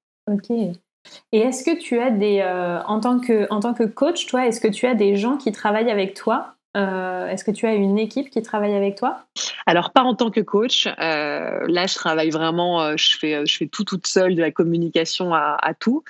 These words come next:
Speaker 2: Euh, à la radio, oui. À la radio, j'ai toute une équipe d'animateurs. J'ai, euh, un ami d'enfance, euh, avec qui, euh, avec qui j'ai grandi, Nicolas, qui est, euh,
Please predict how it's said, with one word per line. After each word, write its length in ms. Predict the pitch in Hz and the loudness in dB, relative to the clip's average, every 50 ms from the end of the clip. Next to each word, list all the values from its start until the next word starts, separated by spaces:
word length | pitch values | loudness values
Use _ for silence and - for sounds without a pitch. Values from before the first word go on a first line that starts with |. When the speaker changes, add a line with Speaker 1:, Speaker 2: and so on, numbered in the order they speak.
| - - - - - - - - | -10 -10 -10 -12 -12 -10 -2 2
Speaker 2:
Euh, 40 | - | 2
à 260 | 175 175 170 - 175 | 4 4 4 2 2
la 140 | 185 185 180 | 2 2 2
radio, 300 | 180 185 180 170 196 202 | 2 0 0 0 -2 -2
oui. 280 | 190 180 220 240 247 254 - | 0 0 -2 -2 -4 -6 -4
À 100 | - 165 | -2 0
la 80 | 165 151 | 0 0
radio, 280 | 151 151 156 185 196 | 0 -2 -2 -2 -2
j'ai 120 | 180 180 - | -2 -4 -6
toute 220 | - - - - | -8 -8 -6 -4
une 80 | 170 160 | -2 -2
équipe 180 | 156 - 185 | -2 0 2
d'animateurs. 880 | 165 165 156 156 156 156 147 151 151 - 220 214 214 214 208 214 214 190 | 2 4 4 4 4 4 2 2 4 4 4 6 6 6 4 4 2 0
J'ai, 300 | 160 165 175 165 165 _ - - - - - - - | -2 -4 -4 -6 -6 _ -16 -20 -20 -18 -6 -2 0
euh, 280 | 147 151 151 151 151 - | 2 2 2 2 0 0
un 180 | - 160 165 180 | 0 0 0 0
ami 220 | 190 202 233 226 | 0 0 2 2
d'enfance, 640 | 208 196 185 190 - - 208 202 220 196 - - | 2 0 -2 -2 -2 -2 -2 -2 -2 -6 -6 -4
euh, 280 | 202 175 160 160 160 156 | -2 -2 -2 -2 -2 -2
avec 260 | 151 156 156 160 - | -2 -2 -2 -4 -6
qui, 260 | - - - 190 190 | -8 -6 -2 0 0
euh, 80 | 170 160 | 0 0
avec 160 | 156 160 160 | 0 -2 -4
qui 100 | - 185 | -4 -4
j'ai 140 | - 180 160 | -2 -2 -2
grandi, 360 | 156 147 160 165 165 160 180 175 | -2 0 0 0 0 0 0 0
Nicolas, 440 | 170 151 - 170 160 165 170 175 175 - | -2 0 2 2 4 4 4 2 0 -4
qui 260 | - - - 147 151 156 | -8 -4 0 0 2 2
est, 100 | 160 156 | 2 2
euh, 160 | 143 135 143 | 2 0 0